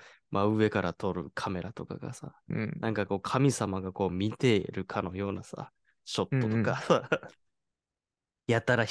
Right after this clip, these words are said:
Speaker 1: きの絵とかさ、
Speaker 2: うん。
Speaker 1: 不気味な歌声とかさ、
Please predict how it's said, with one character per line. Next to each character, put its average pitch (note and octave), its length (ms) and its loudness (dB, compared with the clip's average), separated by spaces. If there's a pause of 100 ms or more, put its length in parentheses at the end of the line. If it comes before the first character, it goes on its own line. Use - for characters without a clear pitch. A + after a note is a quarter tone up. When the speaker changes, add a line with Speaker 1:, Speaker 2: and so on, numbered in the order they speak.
(120)
Speaker 1:
き C3 140 4
の A2 200 6
絵 G2+ 140 0
と - 140 -12
か - 100 -14
さ、 - 180 -12 (540)
Speaker 2:
う A#2+ 80 -6
ん。 - 180 -6 (300)
Speaker 1:
不 G2+ 160 -2
気 A2 160 0
味 G#2 540 0
な F#2+ 80 2
歌 G#2 280 0
声 F#2 220 0
と - 100 -10
か - 120 -12
さ、 - 100 -20